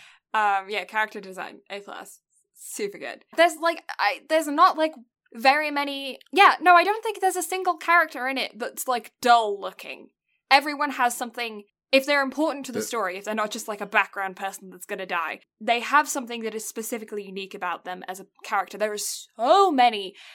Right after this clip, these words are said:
Speaker 1: different characters with really unique features. The creativity that went on in that, in the manga, with the drawing of the characters, 'cause I'm assuming the characters look the same in the manga,
Speaker 2: Mm.
Speaker 1: um, is
Speaker 2: But
Speaker 1: insane.
Speaker 2: especially with the Kagunes, or the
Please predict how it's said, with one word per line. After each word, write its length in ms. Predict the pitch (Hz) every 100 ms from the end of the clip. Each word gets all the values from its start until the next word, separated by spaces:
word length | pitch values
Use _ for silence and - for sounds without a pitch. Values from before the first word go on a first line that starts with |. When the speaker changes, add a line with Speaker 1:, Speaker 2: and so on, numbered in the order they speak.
| - -
Speaker 1:
different 280 | 247 247 202
characters 540 | - 214 - 214 202
with 180 | 208 - -
really 400 | 233 381 381 311
unique 380 | 226 226 208 -
features. 420 | 233 208 190 - _ _ _ _ _ _ _ _ 240
The 140 | 277
creativity 640 | 277 302 403 311 277 311 214
that 140 | 190
went 160 | 208 -
on 160 | 202
in 120 | 190
that, 220 | 196 185 - _ _ _
in 220 | - 226 214
the 80 |
manga, 540 | 202 196 208 170 131 - _ -
with 200 | 214 202
the 80 | 202
drawing 360 | 202 202 190
of 60 | 190
the 60 | 190
characters, 640 | - 185 - - - - _ -
'cause 140 | 220
I'm 100 | 208
assuming 300 | 202 208 185
the 80 | 180
characters 360 | 185 175 185
look 120 | 190 190
the 80 | 185
same 180 | 151 180
in 60 |
the 60 | 165
manga, 340 | 165 - - _ _
Speaker 2:
Mm. 420 | - 190 170 113 175 _
Speaker 1:
um, 440 | 233 226 220 214 - _ _ _ _
is 160 | 294 254
Speaker 2:
But 40 |
Speaker 1:
insane. 380 | 247 214 226 185
Speaker 2:
especially 440 | - 175 180 - 143
with 240 | 123 104
the 400 | 101 98 90 80 _ _ -
Kagunes, 760 | 156 160 127 82 76 69 69 -
or 160 | 92
the 380 | 82 82 73 71